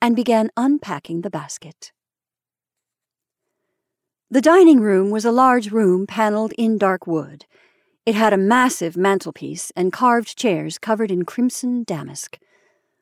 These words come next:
On the heavy polished table stood an oval glass dish decorated with little gilt swags. This dish,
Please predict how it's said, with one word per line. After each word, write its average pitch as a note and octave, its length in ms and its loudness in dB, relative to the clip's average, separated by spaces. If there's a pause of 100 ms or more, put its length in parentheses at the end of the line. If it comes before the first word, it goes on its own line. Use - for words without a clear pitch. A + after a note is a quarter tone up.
(100)
On A3 120 2
the A#3+ 60 2
heavy D#4+ 260 4
polished B3 400 -2
table F3+ 400 -4 (300)
stood B3 260 -2
an A#3+ 180 0
oval D4+ 380 2
glass A#3+ 420 -2
dish F#3 440 -4
decorated A#3 540 -2
with F#3 200 -8
little C4 300 -6 (100)
gilt B3 300 -6
swags. E3 840 -10 (840)
This F4 200 0
dish, F3+ 440 -2